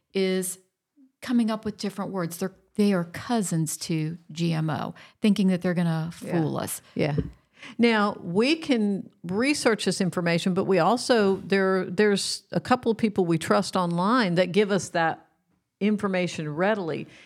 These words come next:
Speaker 2: And in fact, we both have, and I gave to a friend of mine, the,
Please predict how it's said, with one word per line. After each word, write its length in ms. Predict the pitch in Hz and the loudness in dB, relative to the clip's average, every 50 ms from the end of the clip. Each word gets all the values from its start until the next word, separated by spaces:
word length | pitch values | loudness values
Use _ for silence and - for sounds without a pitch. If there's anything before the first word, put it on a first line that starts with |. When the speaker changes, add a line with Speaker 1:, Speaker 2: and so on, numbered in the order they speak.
| - _ _ - | -20 _ _ -6
Speaker 2:
And 280 | 180 175 180 180 180 185 | -4 -2 -2 -2 -2 -2
in 160 | - 185 180 | -2 -2 0
fact, 460 | - 220 214 196 180 165 151 - - - - 165 165 - - 170 160 | 2 2 4 4 4 4 2 0 -4 -10 -12 -12 -12 -12 -10 -8 -4
we 140 | 175 196 196 | -2 0 0
both 320 | 175 202 196 190 185 175 - | 2 2 4 4 2 2 0
have, 380 | - 185 175 165 165 160 160 165 | -2 -2 0 2 2 0 0 -2
and 100 | 156 156 | -2 -2
I 60 | 156 | 0
gave 240 | 151 175 170 165 165 | 0 0 0 0 -2
to 300 | - 165 156 156 156 - - | -2 -4 -2 -2 -2 -4 -6
a 40 | - | -8
friend 280 | - - 185 185 185 160 | -4 -2 -2 -2 -2 -2
of 80 | 151 | -2
mine, 420 | 143 135 135 135 139 139 147 151 143 | -2 -2 -2 -4 -6 -6 -8 -6 -4
the, 320 | - 165 151 147 147 143 | -2 -2 0 0 -2 -4